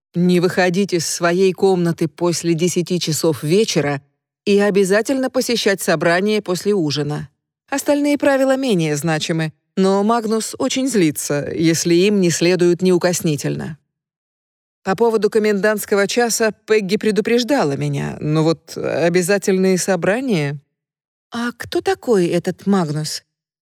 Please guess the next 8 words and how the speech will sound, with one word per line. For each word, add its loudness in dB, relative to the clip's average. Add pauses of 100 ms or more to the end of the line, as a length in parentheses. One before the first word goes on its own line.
(360)
Магнус 0
Рочестер, -2 (200)
хозяин 0
этого 0
замка. -4 (680)
Прошу -8
прощения, 0
сэр, -2